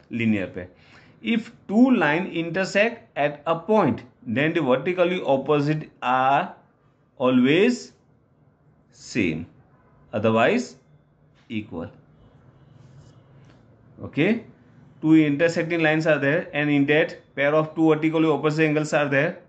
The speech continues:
two pairs are there, vertically opposite angles, and measure of both angle in a vertical op-, opposite angles are equal. If two lines intersect at a point,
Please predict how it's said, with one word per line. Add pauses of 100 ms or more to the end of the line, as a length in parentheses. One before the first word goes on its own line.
(140)
two
pairs
are
there,
vertically
opposite
angles, (280)
and (200)
measure
of
both
angle
in
a
vertical
op-,
opposite
angles
are (400)
equal. (1040)
If (160)
two
lines
intersect
at
a
point,